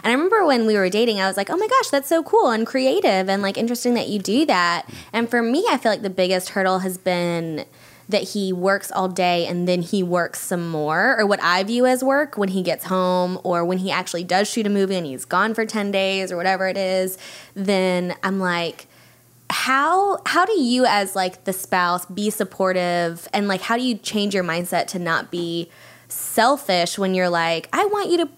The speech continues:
pursue your dreams, but also I'm not gonna see you for basically a month,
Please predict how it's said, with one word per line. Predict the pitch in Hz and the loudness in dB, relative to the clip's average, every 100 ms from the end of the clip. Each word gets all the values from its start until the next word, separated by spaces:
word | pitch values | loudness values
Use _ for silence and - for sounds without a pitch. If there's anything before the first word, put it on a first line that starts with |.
| - | -6
pursue | - 277 277 - 294 | 0 0 0 0 2
your | 294 277 269 | 4 4 2
dreams, | 247 277 277 254 | 2 4 4 2
but | - 220 | 2 0
also | - 208 240 - 240 | 2 0 0 0 0
I'm | - 269 | 2 2
not | 339 | 2
gonna | 349 285 | 2 2
see | - - 196 196 | 0 -4 -2 2
you | 190 | 2
for | 185 185 | 0 -2
basically | 175 170 170 185 175 | -2 -4 -4 -2 -2
a | |
month, | 165 151 147 160 269 320 | -2 -2 -2 0 0 -2